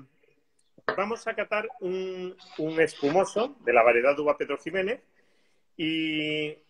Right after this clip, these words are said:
y en la fase, hay, hay distintas fases de cata, ¿vale? La fase visual, la fase olfativa y gustativa. Al estar hablando de un espumoso, la base, la fase visual tiene mucha importancia. ¿Por qué? Porque en el espumoso vamos a detectar o vamos a descubrir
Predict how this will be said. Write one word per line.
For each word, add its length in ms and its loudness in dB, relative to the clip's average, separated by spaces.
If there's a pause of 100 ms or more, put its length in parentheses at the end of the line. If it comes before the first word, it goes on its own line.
(240)
y 100 0
en 80 2
la 100 4
fase, 540 -2
hay, 240 2
hay 140 2
distintas 480 -4
fases 300 -2
de 100 -10
cata, 300 -2
¿vale? 200 -2
La 100 2
fase 300 -6
visual, 480 0
la 100 -4
fase 240 -8
olfativa 400 -8
y 40 -8
gustativa. 560 -14 (720)
Al 180 2
estar 580 -2
hablando 380 -2
de 80 -8
un 60 -4
espumoso, 520 -6
la 140 2
base, 340 -2
la 140 0
fase 300 -4
visual 520 2
tiene 200 -2
mucha 300 -8
importancia. 680 -8 (340)
¿Por 200 -2
qué? 260 0 (500)
Porque 320 2
en 100 0
el 60 2
espumoso 560 -4
vamos 460 -2
a 340 0
detectar 840 0
o 100 -2
vamos 420 -6
a 80 2
descubrir 720 -2